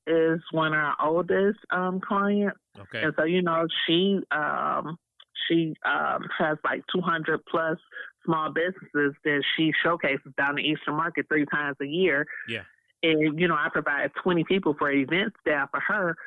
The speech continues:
Speaker 1: But like I said, those businesses, they, um, grow, and she needs more services. So on a monthly basis,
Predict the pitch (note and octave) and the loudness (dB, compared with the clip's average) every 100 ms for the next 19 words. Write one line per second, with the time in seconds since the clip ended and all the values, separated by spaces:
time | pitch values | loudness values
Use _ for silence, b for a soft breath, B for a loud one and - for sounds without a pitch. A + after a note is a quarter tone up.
0 | B B B B - D#3 D3+ D3 D#3+ - | B B B B -2 2 2 2 0 0
1 | G#3 G3 F#3 E3 C3+ - - E3+ G3 C4+ | -2 2 4 4 0 -6 -6 -2 0 0
2 | G3 F3 E3 F3 E3+ - _ E3 E3 F3+ | 0 0 0 0 -2 -4 _ 0 4 4
3 | F3+ - E3 D#3+ C#3+ D3+ F3+ A3 F#3+ - | 4 2 0 0 0 0 2 2 0 0
4 | D#3+ D#3+ F#3+ F3+ E3 D3 F3 G#3+ G#3 D3 | -2 0 2 2 2 2 2 0 0 -2
5 | C#3 - C#3 - D#3 D3+ D3+ D3+ E3+ E3+ | -2 0 -2 0 -2 0 -2 0 -2 0
6 | D#3+ C#3 C#3+ F3+ - D3 | -2 0 2 2 0 -6